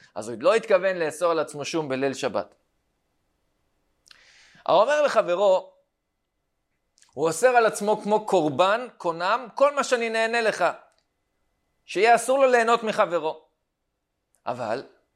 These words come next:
בתנאי, אם אין את בא,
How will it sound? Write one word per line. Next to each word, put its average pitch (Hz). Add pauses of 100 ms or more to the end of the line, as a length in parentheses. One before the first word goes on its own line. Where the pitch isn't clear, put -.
(260)
בתנאי, 110 (460)
אם 120 (100)
אין 233
את 214
בא, 127